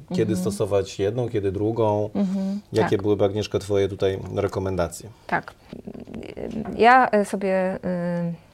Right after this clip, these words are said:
Speaker 2: układam i uczę też osoby, które wspierają w rozwoju innych, y, ten podział metod na, y, na takie, y, które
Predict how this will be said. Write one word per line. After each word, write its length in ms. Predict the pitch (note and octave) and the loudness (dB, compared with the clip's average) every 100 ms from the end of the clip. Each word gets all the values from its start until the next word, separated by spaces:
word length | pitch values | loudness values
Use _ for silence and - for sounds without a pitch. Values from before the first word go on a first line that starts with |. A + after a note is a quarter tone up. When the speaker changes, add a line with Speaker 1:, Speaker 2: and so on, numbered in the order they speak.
| - _ - - - - | -20 _ -20 -20 -20 -8
Speaker 2:
układam 540 | F3+ - F#3 G3 F3+ | -2 4 6 6 2
i 120 | F3+ G3 | 2 6
uczę 300 | A#3 A#3 F#3+ | 6 6 0
też 240 | F#3 - | -2 -4
osoby, 340 | - - F#3+ F#3 | 0 2 2 0
które 240 | - F#3 | -4 -6
wspierają 540 | - - G3 F#3+ F#3 | -4 -2 2 2 0
w 60 | F#3 | -2
rozwoju 480 | F#3 F#3 F3+ F3+ F3 | -6 -2 0 2 0
innych, 540 | F#3 F#3+ F#3+ F#3 F#3 - | 0 0 0 0 0 -4
y, 40 | - _ F#3 F3 E3+ F3 E3+ E3+ G#3 - | -12 _ -4 -2 0 0 0 -4 -8 -6
ten 340 | E3+ E3+ E3+ F3 | -2 -2 -4 -2
podział 360 | F#3+ F#3+ F3+ F3 | 2 4 2 0
metod 500 | F3+ F3 E3+ - - | 0 -2 -6 -10 -8
na, 300 | E3+ E3 F3 - - - - - - F#3 F3+ F#3 | -6 -6 -10 -14 -20 -20 -18 -20 -10 -6 -4 -2
y, 40 | F3+ | -2
na 120 | F3+ | 0
takie, 600 | F#3 F3+ F#3 F3+ F3+ F3+ - F3 | -2 0 2 2 2 0 -4 -6
y, 40 | |
które 500 | - F#3 F3+ F3 | -2 0 2 2